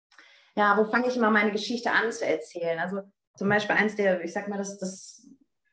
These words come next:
erste Traumata, was, was wirklich sehr, ähm, was, was ich bis heute einfach weiß, was ich erlebt habe, das habe ich mit zwölf Jahren erlebt. Da habe ich, äh, meinen Vater in Flagranti mit einer anderen Frau erwischt. <laughs>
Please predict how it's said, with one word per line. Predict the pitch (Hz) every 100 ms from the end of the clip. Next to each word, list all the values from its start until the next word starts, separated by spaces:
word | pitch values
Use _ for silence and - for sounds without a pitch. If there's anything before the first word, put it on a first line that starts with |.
| _ _ _ -
erste | 190 202 196 202 190
Traumata, | - - 165 190 226 233 226 208 214
was, | 208 202 -
was | 190 190
wirklich | 196 190 -
sehr, | 185 180 175 160 175
ähm, | 180 175 170
was, | 160
was | 165 -
ich |
bis | 196 -
heute | 170 160
einfach | 160 151 -
weiß, | 160 170 180
was | 202 190
ich | -
erlebt | 160 175 180
habe, | 190
das | 185 190
habe | 190
ich |
mit | 185 -
zwölf | - 180 175
Jahren | 151 151
erlebt. | 139 143 135 135 -
Da | 160
habe | 185
ich, | 190
äh, | 175 175
meinen | 170 180
Vater | - 175 190 196 151
in | 185
Flagranti | - 165 - 190 196
mit | 190 180
einer | 156
anderen | 190 190
Frau | - 208
erwischt. | 175 156 160 180 - -
<laughs> | -